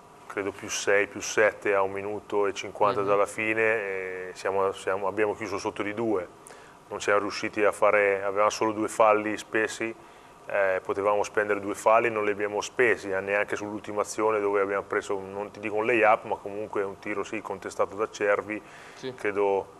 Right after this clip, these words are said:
Speaker 1: forse Landry, eh, che abbia fatto canestro, e quindi già da lì vedevi che la squadra comunque in qualche modo,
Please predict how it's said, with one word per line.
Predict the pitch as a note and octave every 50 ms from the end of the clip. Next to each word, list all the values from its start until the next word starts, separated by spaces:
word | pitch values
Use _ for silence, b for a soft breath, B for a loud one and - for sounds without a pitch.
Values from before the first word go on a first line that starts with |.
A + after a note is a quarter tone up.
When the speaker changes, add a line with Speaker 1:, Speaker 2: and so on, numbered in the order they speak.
| - - -
Speaker 1:
forse | - G2+ G2 - - - - G2+ G2 G2+ G2 G2 F#2+ G2 G2 -
Landry, | G2 G2 G2+ G2+ G2 G2+ G2+ A2 B2 B2 B B B B B B B B B B
eh, | - - G2 F#2+ F#2+ F#2+ F#2 F#2 F#2 F#2 F#2 -
che | -
abbia | G2 F#2 G2
fatto | - G2+ G2 - G2
canestro, | G#2+ A2+ A2 G#2+ G#2 G2+ - - - B2+ A#2+
e | A2+ G#2+
quindi | - C#3 C#3 C3+ B2 A#2 A2+ - - -
già | A2+ D3 D3+
da | D#3 D3+
lì | D3+ C#3+ D3 D3+ E3 D#3 B B B B B B B B B B B B B B B B
vedevi | - C3+ C3 C#3 C#3 C#3+ C#3+
che | - -
la | B2 B2+
squadra | A#2+ - - C3+ B2+ A#2+ B2 A#2+ A#2+ A#2+
comunque | A2+ A#2 A#2 A#2 A#2+
in | G#2+
qualche | - B2 A#2 - - B2
modo, | A#2 A#2 A2+ A2+ A#2 A2+ A2 A#2 A#2 A2+ A#2 - - -